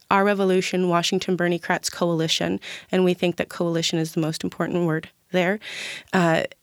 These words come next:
and so we were, we developed a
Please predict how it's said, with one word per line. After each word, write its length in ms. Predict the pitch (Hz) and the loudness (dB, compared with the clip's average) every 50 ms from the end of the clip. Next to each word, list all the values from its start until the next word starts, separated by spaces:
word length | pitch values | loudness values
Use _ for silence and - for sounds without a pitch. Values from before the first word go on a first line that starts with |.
| - | 0
and 200 | - 190 185 185 185 | 2 4 4 4 2
so 400 | - - 196 185 185 180 185 185 - - - - - - - - - - _ _ _ _ _ _ _ - - - - - | 2 2 4 6 6 4 4 0 -4 -16 -18 -16 -16 -18 -18 -20 -20 -20 _ _ _ _ _ _ _ -12 -10 -10 -8 -4
we 180 | - 196 202 196 | 0 2 4 4
were, 400 | 190 185 185 185 185 180 180 180 - - - - - - _ _ _ _ - | 6 6 6 8 6 6 4 2 -2 -8 -18 -20 -20 -20 _ _ _ _ -4
we 120 | 185 185 175 | 0 0 2
developed 440 | 160 175 170 175 170 170 160 - | 2 2 4 4 4 4 2 0
a 200 | 165 165 - - | -2 0 -2 -2